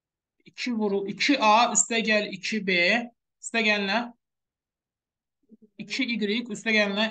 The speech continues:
İki X. Yəni bütün perimetrlərin cəmi budur, elə deyil? Tamam. Buradan da ikini mötərizə xaricdən çıxardıram.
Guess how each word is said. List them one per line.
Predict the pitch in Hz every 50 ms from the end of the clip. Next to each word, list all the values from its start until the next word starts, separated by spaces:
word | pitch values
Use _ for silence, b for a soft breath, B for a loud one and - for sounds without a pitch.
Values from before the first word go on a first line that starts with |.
| -
İki | 165 - - 226 196
X. | - - - - -
Yəni | 208 220 214 -
bütün | - 320 302 -
perimetrlərin | 277 269 254 254 247 247 247 233 233 233 226 233 226 220
cəmi | 226 220 247 233 220
budur, | 226 185 175 220 226
elə | 214 208 208
deyil? | 208 190 180 180 214 226 - _ _ _ _ _ _ _ _ _ -
Tamam. | 180 165 165 160 160
Buradan | 233 240 302 294 277
da | 277 269
ikini | - 277 262 262
mötərizə | 254 240 226 233 226 226 226
xaricdən | 226 220 214 202 - 214 208 -
çıxardıram. | - 185 170 160 165 160 165 165 190 240 247